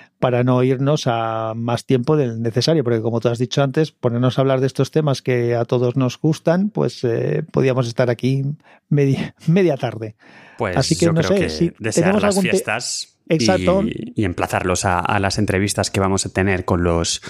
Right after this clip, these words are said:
Speaker 2: ganadores de, de los premios de la asociación.
Speaker 1: Pues nada, eso.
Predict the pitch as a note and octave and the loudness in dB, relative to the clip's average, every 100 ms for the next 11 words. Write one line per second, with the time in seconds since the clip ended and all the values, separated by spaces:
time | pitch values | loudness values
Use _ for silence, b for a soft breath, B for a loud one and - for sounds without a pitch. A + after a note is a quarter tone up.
0 | B - F2+ F2+ G2 F#2 F2+ F#2+ E2 E2 | B -4 0 2 2 0 0 0 0 0
1 | F2+ E2+ - F#2+ D#2+ - E2+ - G#2 G#2 | 0 0 0 -2 -2 -4 -2 -2 -2 0
2 | - - - B B B B B B B | 0 -2 -6 B B B B B B B
3 | _ - C3 B2+ A#2+ - A2+ | _ -2 0 0 0 -2 -4